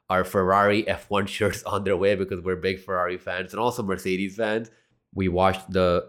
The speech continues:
events live, like the Australian event that just happened recently. You know, so we, we went from people that did not know anything about F one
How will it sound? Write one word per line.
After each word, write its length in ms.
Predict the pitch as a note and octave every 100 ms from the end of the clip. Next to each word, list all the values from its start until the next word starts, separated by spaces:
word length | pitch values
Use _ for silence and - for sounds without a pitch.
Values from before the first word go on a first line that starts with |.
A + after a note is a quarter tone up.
| -
events 440 | G2 G2 F#2+ F2+
live, 500 | F2+ F2+ F2+ F#2 F2+
like 140 | F2 D2+
the 80 | E2+
Australian 580 | F#2 - G2 F#2 F#2+
event 280 | F#2 F2 F2+
that 180 | F2 E2+
just 220 | G2 F2+
happened 360 | F#2 F2 F#2 E2
recently. 800 | F#2 F#2 G2+ D2+ F#2+ F#2+ F#2 - _ _ _ -
You 80 |
know, 100 | F#2+
so 220 | F#2+ G#2 G#2
we, 540 | G2 A2 C3+ B2+ _ _
we 300 | G#2+ G2+ E3
went 260 | C3 A#2 -
from 100 | A2
people 220 | A#2 B2+
that 160 | G#2+ F#2+
did 140 | F2+
not 220 | G2+ F#2
know 100 | G2
anything 220 | F#2+ F#2+
about 160 | F#2 F2+
F 180 | E2+ -
one 240 | F2+ F2+